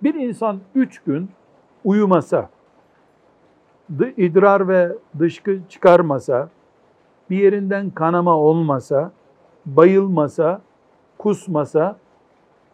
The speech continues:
üç gün, dört gün, beş gün abdesti abdesttir. Abdest bozulunca yeniden alınır. Şöyle bir soru var. Her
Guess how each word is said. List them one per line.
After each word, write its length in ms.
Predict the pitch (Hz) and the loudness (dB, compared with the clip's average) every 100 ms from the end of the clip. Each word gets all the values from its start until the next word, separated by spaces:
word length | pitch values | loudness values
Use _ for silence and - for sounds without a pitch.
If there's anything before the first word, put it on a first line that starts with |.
| - | -8
üç 240 | 247 208 - | -6 -6 -8
gün, 260 | 170 139 | -10 -2
dört 300 | 175 196 - | 0 0 -2
gün, 240 | 185 151 143 | -14 -6 0
beş 260 | 180 - | 0 -2
gün 200 | - 131 110 _ _ _ _ _ | -14 -16 -16 _ _ _ _ _
abdesti 540 | 160 151 139 131 - 262 | 2 2 0 -6 -2 -2
abdesttir. 640 | 247 - 247 147 - - _ _ - - - - | -2 0 -2 -2 -14 -20 _ _ -20 -20 -8 2
Abdest 500 | 185 - 311 254 - | 2 2 -4 -4 -4
bozulunca 880 | 151 185 175 208 233 226 190 160 120 _ | 2 4 4 -2 -2 -4 -2 -2 -2 _
yeniden 460 | 135 175 170 151 139 | -2 -2 0 -2 -4
alınır. 500 | 120 110 104 98 _ _ _ _ | -4 -8 -12 -16 _ _ _ _
Şöyle 340 | - 381 294 | -2 0 0
bir 100 | 277 | -4
soru 320 | 185 233 233 | -6 -4 2
var. 220 | 214 123 - _ _ _ _ _ _ _ _ _ _ _ _ _ _ _ _ - | 6 6 4 _ _ _ _ _ _ _ _ _ _ _ _ _ _ _ _ -10
Her 260 | 320 311 | -8 -6